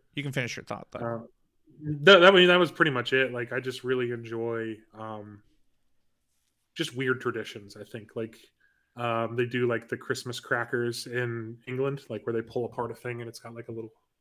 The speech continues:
Speaker 2: I don't know, and they wear the stup-, stupid little crown, paper crowns. Like, it seems weird when you're not a part of it, but once you're a part of it, it's like, "I have to do this every single year."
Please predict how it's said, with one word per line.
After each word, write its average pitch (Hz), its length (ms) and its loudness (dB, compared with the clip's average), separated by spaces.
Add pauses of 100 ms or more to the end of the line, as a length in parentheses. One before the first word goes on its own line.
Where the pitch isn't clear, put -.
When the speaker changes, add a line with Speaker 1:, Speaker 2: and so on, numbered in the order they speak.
(140)
Speaker 2:
I 120 80 -8
don't 104 180 -10
know, 104 100 -12
and 120 100 0
they 120 60 6
wear 120 120 8
the 120 80 -4
stup-, - 440 0
stupid 131 320 2
little 117 160 6
crown, 120 340 2
paper 127 260 6
crowns. 120 540 -4
Like, 104 220 -8 (1000)
it 147 180 2
seems 180 340 8
weird 131 300 8
when 120 140 2
you're 123 80 8
not 120 200 6
a - 40 -4
part 123 260 2
of 135 80 4
it, 156 280 4
but 127 200 0
once 131 280 -4
you're 127 180 0
a 113 40 -6
part 139 300 2
of 120 120 4
it, 117 140 2
it's 113 180 -6
like, 113 180 -6 (100)
"I 123 80 -6
have 120 280 -4
to 120 60 -12
do 110 180 -8
this 101 220 -14
every 104 220 -16
single 101 300 -20
year." - 140 -20